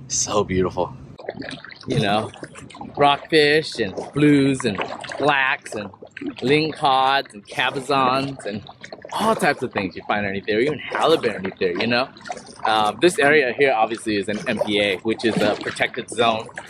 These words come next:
and it should be. It's, you know, this is one of our, our gems in the, along the coast, and it should be protected. So if you're looking to kayak fish, how close you are to the water, how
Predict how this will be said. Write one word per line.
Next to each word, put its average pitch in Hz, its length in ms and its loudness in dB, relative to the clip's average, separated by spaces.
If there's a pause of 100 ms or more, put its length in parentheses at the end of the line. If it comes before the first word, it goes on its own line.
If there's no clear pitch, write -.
(160)
and 165 180 4
it 160 80 4
should 202 280 2
be. 107 200 -4 (120)
It's, 143 460 -6
you 151 100 -2
know, 117 140 2
this 139 220 -4
is 117 220 -4
one 135 200 2
of 123 100 2
our, 120 140 4 (1120)
our 131 140 8
gems 127 500 0 (460)
in 135 260 6
the, 117 360 0
along 127 260 4
the 123 80 -2
coast, 127 420 0
and 131 120 -2
it 120 100 -6
should 117 180 -6
be 120 80 -4
protected. 107 580 -2 (280)
So 131 160 6
if 117 80 4
you're 131 120 2
looking 156 300 4
to 139 60 4
kayak 135 380 0
fish, 147 140 2
how 135 140 2
close 139 320 0
you 147 140 6
are 147 120 6
to 143 140 -8
the 147 80 2
water, 139 480 4
how 117 240 2